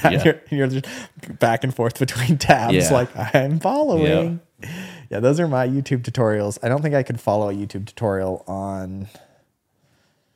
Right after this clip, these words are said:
Speaker 2: <sighs> what is it?
Speaker 1: Astrophysics?
Speaker 2: No, theory of relativity.
Speaker 1: Theory of relativity.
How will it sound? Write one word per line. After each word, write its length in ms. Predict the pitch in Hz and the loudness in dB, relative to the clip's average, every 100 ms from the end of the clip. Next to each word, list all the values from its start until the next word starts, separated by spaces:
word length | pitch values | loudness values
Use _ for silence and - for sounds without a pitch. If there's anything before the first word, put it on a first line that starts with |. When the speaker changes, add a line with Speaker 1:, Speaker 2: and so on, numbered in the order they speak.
| _ _ _ _ _ _ - | _ _ _ _ _ _ -16
Speaker 2:
<sighs> 40 | - - - - - - _ _ | -12 -10 -12 -14 -20 -20 _ _
what 140 | 98 | -10
is 100 | 95 | -8
it? 160 | 71 - _ _ _ _ _ _ _ _ _ _ _ _ _ _ _ _ _ _ _ _ _ _ _ _ _ _ _ _ | -10 -12 _ _ _ _ _ _ _ _ _ _ _ _ _ _ _ _ _ _ _ _ _ _ _ _ _ _ _ _
Speaker 1:
Astrophysics? 680 | 135 - 120 - 143 - _ _ _ | -16 -14 -14 -12 -12 -14 _ _ _
Speaker 2:
No, 420 | 123 123 101 95 104 - | -2 0 0 -4 -8 0
theory 260 | 156 147 | 4 4
of 80 | 123 | 2
relativity. 500 | 113 98 95 82 - | 0 -2 -6 -10 -12
Speaker 1:
Theory 180 | - - - | -10 -10 -10
of 80 | |
relativity. 580 | - - - - - 131 | -12 -14 -16 -20 -14 -16